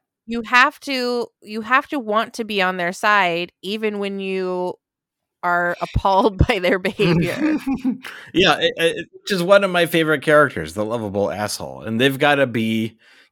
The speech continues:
Speaker 2: charismatic, but yet flawed. And so when they do make overtly bad decisions, you know that, that it could go either way, that there's redemption in there,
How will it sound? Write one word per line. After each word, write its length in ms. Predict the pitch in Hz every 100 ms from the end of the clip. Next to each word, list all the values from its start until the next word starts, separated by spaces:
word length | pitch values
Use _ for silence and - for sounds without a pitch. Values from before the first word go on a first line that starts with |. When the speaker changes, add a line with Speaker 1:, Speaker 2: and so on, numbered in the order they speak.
| -
Speaker 2:
charismatic, 800 | 175 175 131 123 127 127 127 - - _ _ _ _ _
but 160 | - 139
yet 240 | 135 131 -
flawed. 560 | - 127 117 101 78
And 200 | 85 110
so 160 | 101 127
when 160 | 117 117
they 140 | 113
do 320 | 107 117 151 151
make 500 | 117 104 - - _ _ _ _ _ -
overtly 600 | 131 113 107 139 - 131
bad 300 | 107 110 107
decisions, 720 | 98 - 160 131 120 110 110
you 120 | 120
know 360 | 120 117 120 117
that, 240 | 104 104 - _ _ _ _ _ -
that 200 | 123 -
it 120 | 131
could 180 | 147 120
go 140 | 131
either 320 | - 135 113 98
way, 200 | 101 90
that 220 | 95 92
there's 240 | 113 107
redemption 640 | 107 104 101 110 131 131 117
in 200 | 117 113
there, 440 | 110 107 107 110